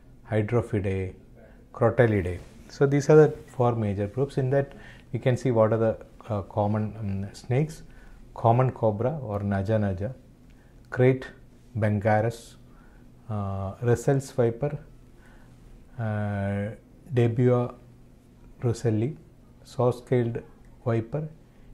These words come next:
Achis carinatus, sea snake, pit vipers.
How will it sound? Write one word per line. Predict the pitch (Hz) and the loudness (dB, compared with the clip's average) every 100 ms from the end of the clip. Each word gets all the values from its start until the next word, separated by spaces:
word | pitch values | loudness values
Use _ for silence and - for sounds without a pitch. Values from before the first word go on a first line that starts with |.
| - - | -18 -4
Achis | 117 113 135 - - - - - - - - - - - | -2 0 -2 -4 -8 -20 -20 -20 -20 -20 -20 -20 -20 -4
carinatus, | 117 110 113 110 104 120 - - - - - - - - | 0 2 2 -2 -4 -8 -10 -20 -20 -20 -20 -20 -20 -20
sea | - - 139 | -8 0 0
snake, | 135 139 135 139 - - - - - | 0 -2 -2 -4 -12 -20 -20 -20 -4
pit | - - | -2 0
vipers. | - 95 - 98 95 - | 0 -2 -4 -10 -12 -18